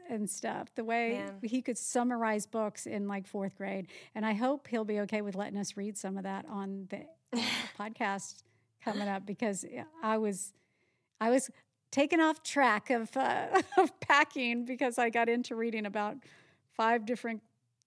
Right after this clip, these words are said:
Speaker 1: stories that he talked about.
Speaker 2: Man.
Speaker 1: It's awesome.
Speaker 2: Speaking of history, though,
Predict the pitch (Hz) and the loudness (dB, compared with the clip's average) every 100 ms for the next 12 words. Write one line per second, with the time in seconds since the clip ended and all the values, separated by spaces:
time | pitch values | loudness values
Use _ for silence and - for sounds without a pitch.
0 | - 269 - 220 214 214 208 - 220 180 | -20 -14 -6 -2 -2 -4 -6 -8 -10 -10
1 | 202 196 190 196 - 208 202 196 196 _ | -8 -8 -10 -14 -14 -14 -14 -16 -18 _
2 | _ _ _ - 196 185 202 180 - 269 | _ _ _ -14 -12 -12 -10 -6 -4 -2
3 | 359 330 - 214 - - 202 190 185 175 | 2 0 2 -2 -2 -2 -2 0 0 0
4 | 165 | -4